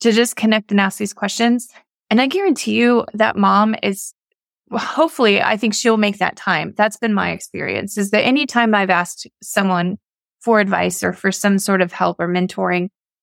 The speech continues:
they're more than willing to help because they're passionate about homeschooling too. And they want to see you succeed just as much as, as they've had success. And, um, so it doesn't always have to be that you're throwing yourself out there to the ether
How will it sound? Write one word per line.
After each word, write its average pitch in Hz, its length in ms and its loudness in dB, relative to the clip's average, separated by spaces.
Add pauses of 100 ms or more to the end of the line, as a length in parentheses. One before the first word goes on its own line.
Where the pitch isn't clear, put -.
(100)
they're 208 400 0
more 226 340 4
than 247 160 2
willing 202 260 2
to 196 80 -6
help 180 280 -4
because 202 300 -4
they're 214 120 -2
passionate 226 540 -2
about 196 220 2
homeschooling 190 520 -2
too. 190 400 0 (340)
And 233 120 4
they 233 60 6
want 220 180 4
to 214 60 2
see 214 240 -2
you 208 140 2
succeed 196 440 -4
just 185 220 -6
as 185 160 -6
much 185 400 -2
as, 180 240 -2 (260)
as - 220 -4
they've 190 180 2
had 226 220 0
success. 254 480 0 (420)
And, 202 480 2
um, 190 400 0 (160)
so 226 220 2
it 220 80 2
doesn't 254 220 2
always 247 240 4
have 214 260 -2
to 202 80 0
be 202 320 0
that 196 160 0
you're 196 160 -4
throwing 208 280 2
yourself 196 400 -2
out 190 220 -2
there 185 220 0
to 190 220 -6
the - 200 -2
ether 202 380 2